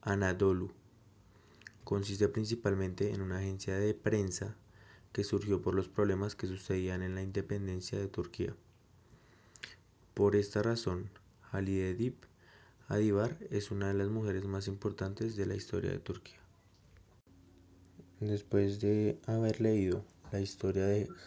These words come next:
Halide Edip, eh, decidimos, eh, hablar un poco del contexto en el que se encontraba ella y cómo su país se veía afectado.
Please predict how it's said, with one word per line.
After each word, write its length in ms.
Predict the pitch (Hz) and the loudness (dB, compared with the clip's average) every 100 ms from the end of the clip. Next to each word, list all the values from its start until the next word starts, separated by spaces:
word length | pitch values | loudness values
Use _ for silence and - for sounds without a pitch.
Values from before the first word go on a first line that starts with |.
| 104 | -2
Halide 460 | 98 98 95 95 - - | 2 4 2 0 -4 -2
Edip, 320 | 95 107 127 - - - - - - - - - | 0 0 -2 -8 -20 -20 -20 -20 -20 -20 -20 -10
eh, 500 | - 98 98 95 87 - | 0 4 4 4 2 -4
decidimos, 1000 | 95 98 95 - 98 95 95 95 104 - - - - - - - - - | 4 4 6 2 2 4 2 0 -4 -10 -20 -20 -20 -20 -20 -20 -20 0
eh, 480 | 98 98 98 90 80 - - - - | 6 8 10 6 2 -10 -20 -20 2
hablar 360 | 95 98 95 | 6 8 8
un 120 | 98 98 | 4 4
poco 300 | 92 - 101 | 2 6 6
del 100 | 104 | 6
contexto 540 | 107 104 92 - 98 | 2 0 0 0 -2
en 60 | 92 | -2
el 80 | |
que 100 | 95 98 | 2 2
se 80 | |
encontraba 560 | 98 - 101 98 90 90 | 2 0 0 4 4 4
ella 280 | 95 110 117 - - - - | 4 2 -4 -10 -20 -20 -18
y 40 | - | -4
cómo 260 | 95 95 | 0 0
su 140 | 90 92 | 0 0
país 300 | 98 92 90 | 4 4 4
se 80 | 92 | 0
veía 200 | 92 92 | 0 0
afectado. 460 | - 92 - - | -4 -6 -4 -6